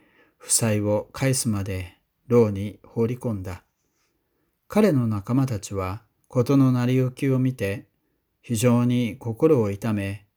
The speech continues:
行って一部始終を主君に話した。そこで主君は彼を呼びつけて言った。「悪い家来だ。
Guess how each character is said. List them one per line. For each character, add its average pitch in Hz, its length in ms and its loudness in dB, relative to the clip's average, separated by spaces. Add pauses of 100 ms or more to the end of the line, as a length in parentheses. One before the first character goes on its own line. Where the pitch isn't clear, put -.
(140)
行 107 120 -4
っ - 40 -20
て 120 240 -2
一 113 220 -4
部 165 80 0
始 170 240 -2
終 117 180 -4
を 98 340 -4 (200)
主 - 160 -8
君 165 200 2
に 92 100 -4
話 104 280 -6
し - 60 -16
た。 92 220 -16 (840)
そ 160 220 -4
こ 175 120 2
で 165 300 2
主 - 140 -10
君 123 260 2
は 95 300 -4 (160)
彼 139 220 2
を 107 180 0
呼 113 60 2
び 123 80 -2
つ - 80 -6
け 107 140 -4
て 90 140 -8
言 80 80 -12
っ - 40 -20
た。 98 300 -14 (2000)
「悪 131 340 6
い 127 80 4
家 120 140 0
来 107 200 2
だ。 90 260 -8